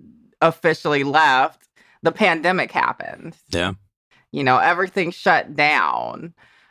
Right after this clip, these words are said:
Speaker 1: And so, interestingly, I think a lot of dreams and a lot of people's dreams shifted or floated away or transformed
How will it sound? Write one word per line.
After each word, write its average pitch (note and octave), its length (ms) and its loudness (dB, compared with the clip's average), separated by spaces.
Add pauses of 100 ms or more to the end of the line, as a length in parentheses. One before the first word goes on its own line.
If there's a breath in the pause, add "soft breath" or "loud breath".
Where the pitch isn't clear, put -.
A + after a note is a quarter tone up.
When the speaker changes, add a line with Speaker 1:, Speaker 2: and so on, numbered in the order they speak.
(120)
Speaker 1:
And E3 160 0
so, D#3 640 2 (200)
interestingly, F3+ 840 0
I D3 120 2
think D#3+ 200 -6
a D3+ 60 2
lot D3 400 2
of D3+ 160 -4
dreams B2+ 500 -4
and B2+ 80 -4
a B2 60 0
lot C3 220 2
of C#3 100 -8
people's A2+ 440 -8
dreams A#2 640 -6 (460)
shifted E3 840 0
or A2+ 220 0
floated D3+ 440 0
away C3 380 0
or A#2+ 100 -2
transformed B2 1000 -2